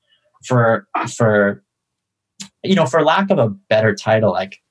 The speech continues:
list of diversity focused clubs in the U S. And I, I, it's a terrible title, but the goal there was, uh, for the clubs that are trying to reach out to maybe under-resourced,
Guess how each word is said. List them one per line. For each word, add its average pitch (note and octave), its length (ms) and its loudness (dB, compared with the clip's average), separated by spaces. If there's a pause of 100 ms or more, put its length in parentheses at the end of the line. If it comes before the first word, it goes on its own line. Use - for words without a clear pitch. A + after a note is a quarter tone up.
list A#2+ 380 0
of G2+ 160 0
diversity G#2 640 0
focused G#2 640 -4
clubs G2+ 480 0
in G#2 100 0
the G#2 80 -2
U A2 240 -4
S. G#2 240 -2
And B2+ 80 0
I, B2+ 220 0
I, - 280 -6
it's - 200 -6
a C3 60 -12
terrible F#3 480 0
title, A#2 340 0
but G2+ 140 -4
the C#3 80 -2
goal D3+ 320 0
there A2 320 2
was, G#2+ 440 0 (1080)
uh, G#2+ 380 0 (2500)
for C#3+ 100 0
the B2 140 0
clubs D3+ 400 -2
that D3 100 0
are C3 100 0
trying C#3 360 -2
to C3 80 0
reach B2 260 0
out A2 420 -2 (360)
to - 100 -6
maybe G#2+ 520 -4
under-resourced, A#2+ 800 -2